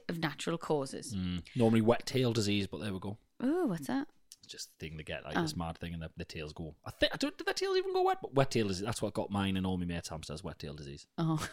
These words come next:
Speaker 1: <laughs> doing the rounds, was
Speaker 2: Doing
Speaker 1: it?
Speaker 2: the rounds, yeah, yeah.
Speaker 1: <laughs> Like, really catchy S T D.
Speaker 2: <laughs> Jesus.
Speaker 1: Right. My last hamster lasted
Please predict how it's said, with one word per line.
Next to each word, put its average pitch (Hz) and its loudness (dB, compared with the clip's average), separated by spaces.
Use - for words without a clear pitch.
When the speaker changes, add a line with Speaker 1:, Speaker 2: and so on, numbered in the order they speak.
Speaker 1:
<laughs> - -4
doing 185 8
the 185 10
rounds, 170 8
was 160 4
Speaker 2:
Doing 165 0
Speaker 1:
it? - 0
Speaker 2:
the 165 0
rounds, 160 0
yeah, - 2
yeah. - -6
Speaker 1:
<laughs> - -8
Like, 175 0
really 180 6
catchy - 4
S 190 6
T 185 10
D. 180 6
Speaker 2:
<laughs> - -20
Jesus. - -4
Speaker 1:
Right. 180 6
My 240 10
last 294 8
hamster 151 6
lasted 165 2